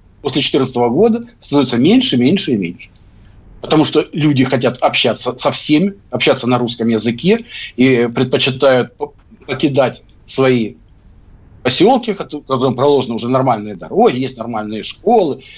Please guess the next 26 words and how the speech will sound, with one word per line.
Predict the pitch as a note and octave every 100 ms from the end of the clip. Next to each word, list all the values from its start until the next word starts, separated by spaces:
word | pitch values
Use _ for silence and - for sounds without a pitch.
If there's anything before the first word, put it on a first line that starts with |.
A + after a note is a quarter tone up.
| - _
по-, | C#3 C#3 - - - D3+
вечера | D3 B2 B2+ G3 A#3+
проводятся | F3 F3+ D#3+ C#3+
крымско-татарские, | C3 C3+ A#2+ C3+ B2+ C#3 B2+ - A2+
там | A#2+
масса | B2 - - A#2
финансируется, | G#2+ B2+ B2 B2+ A#2 A#2 -
это | G#2 A2
очень | D3+ C3 A2 -
о-, | - -
обильно, | C#3 B2 B2 G2+ - - - -
по | B2+
моему | C#3 C#3+ C#3+
мнению, | C3 B2 B2 A#2 - -
излишне | D3+ D#3+ F#3 - A2+ A#2
обильно, | C3 B2+ A#2+ G2+ - _ _
опять | A2+ A#2+ G#2
же, | A2+
по | A#2
поводу | A#2 A2+ A2
доброты. | A2+ B2+ B2+ B2+ - F#2 - _ - - - - - - - - -
Но | D3+
суть | D#3+ E3
в | -
том, | - D3
что | - A2+